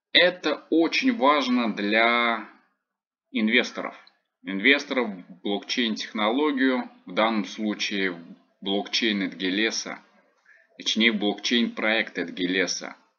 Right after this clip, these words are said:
В этой презентации я не буду давать ни одного графика изменения цены, поскольку считаю фундаментальное значение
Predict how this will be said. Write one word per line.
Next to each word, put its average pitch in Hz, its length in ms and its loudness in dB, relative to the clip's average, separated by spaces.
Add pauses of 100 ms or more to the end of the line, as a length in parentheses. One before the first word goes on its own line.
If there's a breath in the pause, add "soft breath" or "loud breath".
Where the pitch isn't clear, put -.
(500 loud breath)
В 90 140 -6
этой 170 260 2
презентации 131 920 -2
я 131 360 0
не 127 200 2
буду 120 840 0
давать 110 460 -4
ни 113 140 -4
одного 110 400 -4
графика 110 500 -4
изменения 101 580 -4
цены, 135 640 -4 (420 soft breath)
поскольку 120 760 0 (240)
считаю 127 840 0
фундаментальное 113 1400 0 (3000)
значение 113 1080 2